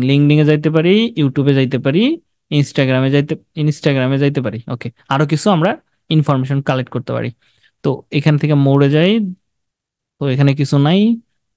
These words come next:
তো এখান থেকে দেখি মেল আছে কিনা, মেল পাই নাই, তার মানে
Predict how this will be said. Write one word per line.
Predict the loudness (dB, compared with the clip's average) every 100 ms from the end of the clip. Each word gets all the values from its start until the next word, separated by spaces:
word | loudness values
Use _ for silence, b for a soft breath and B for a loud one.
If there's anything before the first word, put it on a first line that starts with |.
| -6
তো |
এখান | -4 0 2
থেকে | 2 2
দেখি | 2 2 2
মেল | 2 2 0 -2
আছে | -4 -4 -2
কিনা, | 0 2
মেল | 2 2 0
পাই | -2
নাই, | 0 -2 -4
তার | -4 0
মানে | 2